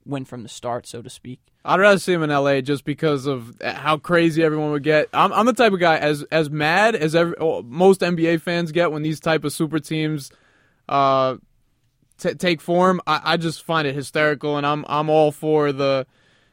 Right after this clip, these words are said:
Speaker 2: just the theatrics and how excited everyone would be about seeing LeBron and Durant. Although, uh, look, we might see it. I, I think it'd be pretty cool, but,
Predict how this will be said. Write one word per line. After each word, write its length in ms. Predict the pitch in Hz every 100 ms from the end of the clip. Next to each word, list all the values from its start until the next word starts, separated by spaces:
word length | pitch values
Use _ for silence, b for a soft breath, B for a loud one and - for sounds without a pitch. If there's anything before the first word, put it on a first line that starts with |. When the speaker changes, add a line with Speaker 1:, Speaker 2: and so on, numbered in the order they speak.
| _
Speaker 2:
just 240 | 170 160
the 120 | 170 151
theatrics 840 | 160 156 151 151 160 156 143 -
and 180 | 143 139
how 200 | 135 151
excited 440 | 147 - 156 151 147
everyone 340 | 147 147 143
would 100 | 139
be 140 | 131 143
about 280 | 135 135 127
seeing 440 | 147 139 135 92
LeBron 420 | - 135 143 139
and 120 | 131 127
Durant. 340 | 135 131 131
Although, 400 | 143 160 165 147 -
uh, 120 | 170
look, 200 | 202 220
we 120 | 202
might 240 | 233 233 208
see 180 | 170 147
it. 160 | 135 -
I, 120 | 151
I 40 | 156
think 120 | 165
it'd 120 | 185
be 80 | 160
pretty 240 | 143 160 147
cool, 340 | 156 151 143
but, 280 | 139 131